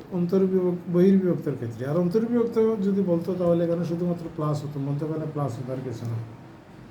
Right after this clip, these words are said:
তো এই ছিল আপনাদের অন্তর্বিভক্ত এবং বহির্বিভক্ত সম্পর্কিত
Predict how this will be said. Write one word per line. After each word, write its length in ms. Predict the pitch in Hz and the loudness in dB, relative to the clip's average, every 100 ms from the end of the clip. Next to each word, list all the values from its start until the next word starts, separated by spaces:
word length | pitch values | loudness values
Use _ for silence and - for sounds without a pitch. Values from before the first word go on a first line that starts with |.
| - - - | -20 -20 -6
তো 80 | 180 | 2
এই 120 | 175 | 4
ছিল 160 | 185 196 190 | 6 4 4
আপনাদের 340 | 190 202 202 240 - - - - - - - - - - - | 4 4 4 0 -8 -18 -20 -20 -20 -20 -20 -20 -20 -20 -8
অন্তর্বিভক্ত 680 | 180 175 196 202 202 202 190 | -2 4 4 6 4 2 2
এবং 260 | 190 180 175 | 0 2 2
বহির্বিভক্ত 540 | 170 175 180 175 - | 2 2 2 0 -2
সম্পর্কিত 480 | 151 156 156 151 147 | -6 -2 -2 -2 -2